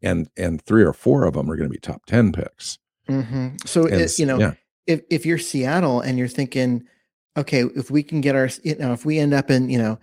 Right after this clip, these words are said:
Speaker 2: the seventh pick or the eighth pick," normally that's too low to get a quarterback, and you're, you're, um, thinking about trading up.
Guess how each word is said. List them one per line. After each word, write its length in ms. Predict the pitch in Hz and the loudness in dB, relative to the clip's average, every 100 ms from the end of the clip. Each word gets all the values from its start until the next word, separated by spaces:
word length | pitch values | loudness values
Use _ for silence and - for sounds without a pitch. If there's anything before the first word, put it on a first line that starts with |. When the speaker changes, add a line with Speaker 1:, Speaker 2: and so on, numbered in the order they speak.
| _ _ | _ _
Speaker 2:
the 60 | 131 | -12
seventh 460 | - 127 127 123 - | 0 2 2 -2 -2
pick 260 | 131 123 | -4 -4
or 60 | 107 | -8
the 120 | - - | -8 -2
eighth 340 | 127 131 - | -2 -2 -8
pick," 340 | - 123 120 _ _ _ | -2 -2 -2 _ _ _
normally 400 | 139 151 190 165 | 2 4 6 6
that's 220 | 139 123 - | 4 2 -2
too 220 | - 143 | -2 0
low 160 | 135 | 2
to 80 | 131 | 2
get 120 | 123 | 0
a 60 | 113 | -2
quarterback, 720 | - - 175 156 120 110 - | -4 -4 0 0 0 -2 -2
and 100 | 120 | 0
you're, 300 | 120 123 120 - _ _ | 2 2 0 -4 _ _
you're, 560 | - 131 123 120 117 113 | -6 0 2 2 2 2
um, 220 | 110 110 - | 0 -2 0
thinking 160 | 147 135 | 0 2
about 160 | 123 | 0
trading 420 | - 135 131 120 | -2 -2 0 0
up. 280 | 120 151 127 | 0 0 -2